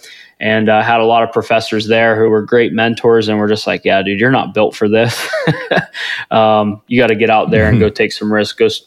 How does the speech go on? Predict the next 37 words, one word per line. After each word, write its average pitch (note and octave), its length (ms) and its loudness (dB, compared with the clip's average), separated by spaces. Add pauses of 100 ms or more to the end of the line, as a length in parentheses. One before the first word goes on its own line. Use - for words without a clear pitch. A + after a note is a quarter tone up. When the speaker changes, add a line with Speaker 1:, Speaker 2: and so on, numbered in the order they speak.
Speaker 1:
go A#2 100 -2
start - 300 -2
some A2+ 140 -10
stuff." A2+ 280 -4
Because, A2+ 380 -2 (340)
again, B2 280 -2
because G#2+ 200 -4
of G#2 80 -4
all A2 120 2
these G#2+ 140 -2
conversations G#2+ 720 -2
that F2+ 120 0
my G2 80 -4
dad G#2 300 2 (220)
and G2+ 120 -6
I G2 100 0
had G2+ 100 -2
had G#2+ 360 0 (360)
as A#2 180 0
a G2+ 60 -6
kid, A2+ 400 2 (720)
really D#3 180 4
kinda B2+ 240 -2
led B2 280 2
me A#2+ 360 0
then A2+ 240 0
into A#2 840 0 (140)
the A2+ 100 0
business A2 640 0
and A2 360 0 (100)
real A2+ 240 2
estate G#2+ 340 0
world. G#2 540 2
Speaker 2:
Yeah. G2 500 0 (180)
That's, B2 400 -2 (100)
I A2 120 2
mean, A#2+ 520 2